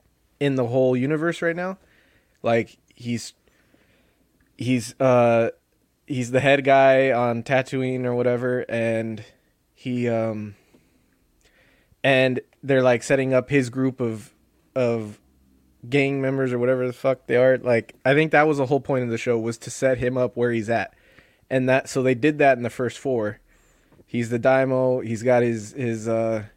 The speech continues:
his muscle. I think they did all that. They set up the Pikes, which I think is his storyline.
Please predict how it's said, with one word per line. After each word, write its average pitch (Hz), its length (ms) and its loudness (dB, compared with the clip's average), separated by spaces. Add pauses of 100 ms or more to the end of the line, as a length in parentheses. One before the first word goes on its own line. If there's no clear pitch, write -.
(560)
his 110 540 -6 (240)
muscle. 135 720 0 (100)
I 127 80 -2
think 120 200 -6
they 123 120 0
did 135 220 2
all 123 160 4
that. 120 320 0 (600)
They 123 140 2
set 143 220 2
up 143 140 0
the 135 80 -2
Pikes, 143 440 0
which 127 200 -4
I 123 60 2
think 127 260 -6
is 117 140 -4
his 143 280 0
storyline. 156 720 -2